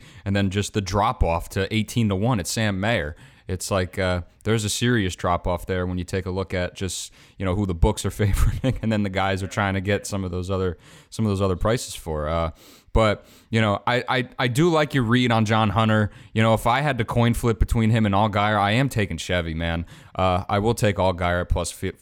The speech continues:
plus five fifty. He's my pick to win, uh, on Saturday. And again, I just, uh, I really like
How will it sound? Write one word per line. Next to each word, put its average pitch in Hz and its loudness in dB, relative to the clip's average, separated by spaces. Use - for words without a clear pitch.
plus 95 -2
five 87 -2
fifty. 92 -4
He's 113 4
my 104 2
pick - 0
to 92 -2
win, 90 0
uh, 135 4
on 135 0
Saturday. 139 2
And 107 2
again, 107 0
I 95 0
just, 101 -4
uh, 98 0
I 98 -2
really 113 2
like 104 0